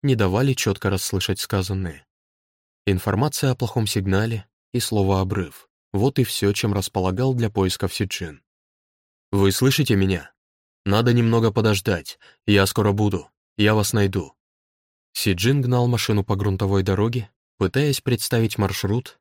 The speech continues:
по которому передвигался автомобиль Майон до того, как случилось несчастье.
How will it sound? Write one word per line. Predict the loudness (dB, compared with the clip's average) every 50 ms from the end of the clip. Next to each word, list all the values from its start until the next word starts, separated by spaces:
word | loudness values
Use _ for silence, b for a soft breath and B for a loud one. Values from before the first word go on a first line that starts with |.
| _ _ -6
по | -6
которому | -2 -2 -2 0 0 0 2 0 0 0
передвигался | 0 0 0 0 0 0 0 0 0 0 0 -2 -2 -2
автомобиль | -2 -2 -2 -2 0 0 0 0 0
Майон | 0 0 0 0 0 0 0 -2 -2
до | -2
того, | -2 0 0 -2 0
как | -2 -2 -4 -4
случилось | -2 -4 -4 -2 -2 -2 -2 -2 -2 -2 -2 -2
несчастье. | -2 -2 -2 -2 -2 -2 -2 -4 -6 -12 -14 -16 -16